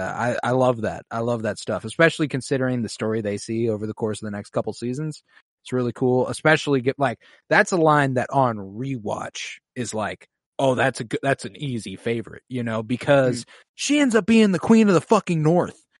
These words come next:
Speaker 1: You know, they emancipate the North, and she is the queen. Not like,
Speaker 2: That is true.
Speaker 1: not like Warden, Wardeness of the North. You know, she is the queen of the North. Like, that's, that's some hard shit right there. But, uh,
Speaker 2: Hmm.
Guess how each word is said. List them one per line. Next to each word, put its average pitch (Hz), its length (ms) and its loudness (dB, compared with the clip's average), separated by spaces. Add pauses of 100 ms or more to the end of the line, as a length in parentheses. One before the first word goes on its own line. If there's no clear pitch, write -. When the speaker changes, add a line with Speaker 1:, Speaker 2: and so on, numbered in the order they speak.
(180)
Speaker 1:
You 165 120 6
know, 175 240 6 (160)
they 220 220 8
emancipate 196 800 2
the 165 60 0
North, 170 460 6 (220)
and 147 100 -2
she 240 200 2
is 185 120 2
the 151 80 2
queen. 143 640 0 (300)
Not 208 240 2
like, 202 180 6
Speaker 2:
That 180 180 -4
is 226 280 -8
true. - 280 -8
Speaker 1:
not 202 280 6
like 208 200 6
Warden, 185 460 10
Wardeness 180 720 6
of 143 300 0
the 147 80 0
North. 151 400 2
You 123 80 0
know, 107 120 0
she 190 220 0
is 160 160 2
the 151 140 -2
queen 147 640 0 (300)
of 131 260 0
the 123 80 -2
North. 131 420 0
Like, 110 200 -4
that's, 143 360 -2
that's 147 240 -4
some 139 140 -4
hard 123 340 4
shit - 300 -4
right 95 240 -8
there. 87 300 -10
But, 107 240 -6
uh, 90 240 -6 (1200)
Speaker 2:
Hmm. 135 1200 -8